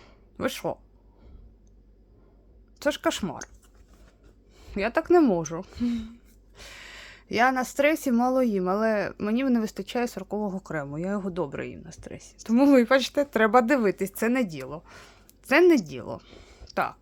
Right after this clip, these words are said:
давайте подивимось, що. Так, я те, що бачила в новинах, те, що мені написали, один єдиний коментар.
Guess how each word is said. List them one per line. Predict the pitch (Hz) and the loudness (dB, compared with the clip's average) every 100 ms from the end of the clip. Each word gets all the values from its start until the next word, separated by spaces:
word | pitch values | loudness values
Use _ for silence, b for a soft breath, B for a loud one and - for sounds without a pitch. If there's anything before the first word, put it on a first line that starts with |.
| - | 0
давайте | 220 240 160 143 160 | 4 6 4 2 -2
подивимось, | 240 220 302 330 302 294 | 0 4 6 6 6 2
що. | - - 143 127 - - - _ B B B B B B B B B B B B B - | 0 -8 -10 -12 -18 -20 -20 _ B B B B B B B B B B B B B 0
Так, | 269 196 165 - B 190 B B B B - | 2 2 0 -8 B -12 B B B B -14
я | 175 226 330 370 285 B B - | -2 4 6 6 2 B B 0
те, | 214 | 0
що | 220 220 | 2 2
бачила | 247 277 - 247 | 2 2 2 2
в | |
новинах, | 247 269 349 494 349 180 - | 4 4 4 6 6 6 2
те, | 240 | -4
що | - 220 | 0 2
мені | 220 214 | 2 2
написали, | 190 - 214 - 175 156 151 - | 0 -4 -6 0 0 0 -4 -4
один | 226 208 233 | 0 4 4
єдиний | 208 185 208 196 | 4 2 0 0
коментар. | 208 214 208 175 107 - | 2 2 2 0 -2 -8